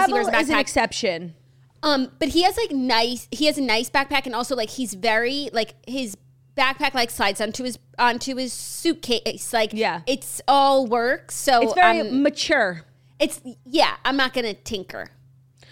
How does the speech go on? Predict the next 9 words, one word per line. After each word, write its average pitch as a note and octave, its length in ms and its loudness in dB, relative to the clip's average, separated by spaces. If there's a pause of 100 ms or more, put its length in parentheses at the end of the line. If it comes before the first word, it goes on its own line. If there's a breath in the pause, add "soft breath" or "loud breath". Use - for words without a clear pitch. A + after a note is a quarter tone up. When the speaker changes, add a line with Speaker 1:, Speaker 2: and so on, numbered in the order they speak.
(180 loud breath)
Speaker 2:
No, A#3 200 0
don't B3+ 320 2 (260)
tinker, B3 320 -6
Taylor, G#3 440 -6
soldier, G#3 500 -6
spy. - 640 -8 (160)
<laughs> - 120 -18
Speaker 1:
Tinker D#4+ 360 -4
Taylor. A#3 680 -6